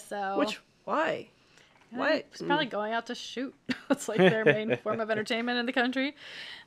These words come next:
Speaker 1: Um, go hunting or whatever.
Speaker 3: Or
Speaker 2: Kill some
Speaker 3: Caroline's
Speaker 2: shit.
Speaker 3: form of hazing.
Speaker 2: Yeah.
Speaker 1: <laughs>
Speaker 2: Well, like, in the book, okay, so Caroline has been, uh, combined from two characters, right?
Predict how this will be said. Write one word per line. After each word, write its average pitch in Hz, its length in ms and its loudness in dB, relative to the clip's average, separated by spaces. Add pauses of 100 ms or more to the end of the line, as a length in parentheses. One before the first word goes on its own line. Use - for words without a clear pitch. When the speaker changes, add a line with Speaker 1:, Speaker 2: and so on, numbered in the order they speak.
Speaker 1:
Um, 185 480 2
go 196 240 -2 (360)
hunting 214 460 -4
or 233 80 -4
whatever. 226 320 -4
Speaker 3:
Or 226 60 -6
Speaker 2:
Kill - 140 -12 (100)
some 220 100 4
Speaker 3:
Caroline's 214 260 2
Speaker 2:
shit. - 160 -4
Speaker 3:
form 107 200 0
of 101 100 -4
hazing. 98 560 -6 (560)
Speaker 2:
Yeah. - 260 6 (240)
Speaker 1:
<laughs> 359 80 6 (520)
Speaker 2:
Well, 247 120 10
like, 277 120 8
in 302 80 4
the 277 60 6
book, 269 400 8
okay, 226 260 6
so 196 160 4
Caroline 247 680 4
has 185 260 2
been, 170 380 2
uh, 160 560 0
combined 165 680 0 (240)
from 165 180 -2
two 160 180 0
characters, - 600 -8 (260)
right? - 240 -2